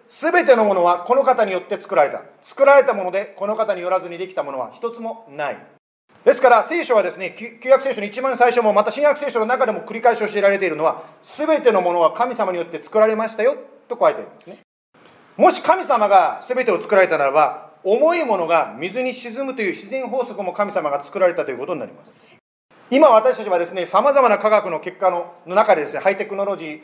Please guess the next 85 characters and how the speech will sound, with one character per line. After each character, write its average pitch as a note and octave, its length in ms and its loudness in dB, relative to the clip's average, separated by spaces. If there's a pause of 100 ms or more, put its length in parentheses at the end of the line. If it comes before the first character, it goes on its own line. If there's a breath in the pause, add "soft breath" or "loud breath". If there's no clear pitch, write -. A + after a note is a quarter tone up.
ハ G3 100 -2
イ F#3+ 60 -6
テ G3+ 80 -6
ク G3 80 -10
の G3 80 -6
中 F3+ 160 0
で F3 80 -4
生 - 60 -12
き - 20 -18
て E3 80 -2
お - 20 -2
り D3 80 -6
ま D3 80 -2
す - 60 -10
け - 80 -6
ど C3+ 80 -10
も、 C3+ 40 -12
こ B3+ 100 4
の A#3+ 80 2
科 C#4+ 120 0
学 C#4 180 4
の F3+ 200 -6
土 G#3 100 -2
台 C#4 180 6
を C#4 80 -4
尽 - 80 -18
く C4 100 -12
し - 60 -20
た E3+ 280 -2 (500 soft breath)
昔 C4 260 -2
の C4+ 120 0
科 C4 140 0
学 C4 120 0
者 A3 100 -2
た - 60 -10
ち D#3 80 -8
が D3 80 -2
い C#3+ 80 -8
ま D3+ 100 -2
し - 60 -10
た A2+ 80 -12
ね。 F3+ 180 -12 (580 soft breath)
そ D4+ 120 4
う D4 40 4
し - 60 0
た - 360 2
昔 D#4+ 420 2
の D#4 220 -2
科 C#4 160 0
学 C#4+ 100 -2
者 A#3+ 140 0
た F#3 100 -4
ち E3+ 80 -4
は C#3+ 80 -2
で C#3 80 -6
す D3 60 -16
ね、 - 320 -14 (180)
も E4+ 240 -4
し A#3 340 -10
聖 C4+ 200 -8
書 A#3+ 80 -8
が G3+ 100 -2
言 F#3+ 80 -12
っ - 20 -20
て A3+ 100 -4
い - 20 0
る G#3+ 80 -6
通 G#3 100 -2
り、 E3 80 -4
神 D4 380 0
が A3 100 4
全 C#4+ 260 -6
て B3 80 -2
を G#3 140 -2
作 - 160 -14
っ - 40 -14
た G3 140 0
な E3 80 4
ら D#3+ 40 6
ば、 D#3 420 2 (260)
こ C4+ 200 2
の D4+ 80 4
世 D#4 120 6
に A#3 120 2
は F#3 460 2